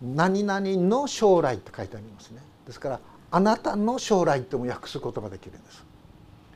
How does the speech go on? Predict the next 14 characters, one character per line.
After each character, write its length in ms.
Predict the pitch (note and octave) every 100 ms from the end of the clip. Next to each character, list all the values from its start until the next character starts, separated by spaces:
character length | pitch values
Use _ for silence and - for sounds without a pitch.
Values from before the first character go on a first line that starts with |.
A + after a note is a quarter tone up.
| - - -
あ 120 | D3+
な 160 | F3
た 180 | F3 F3
の 140 | F3 F3
将 420 | - G3+ G3 F#3+
来 300 | F#3 F#3 G3+
を 360 | G3+ A3 F#3 - - -
主 280 | - -
に 260 | F3+ E3 B2+
委 40 |
ね 280 | B2+ D#3+ F#3
な 120 | G#3
さ 200 | A3+ -
い。 60 | -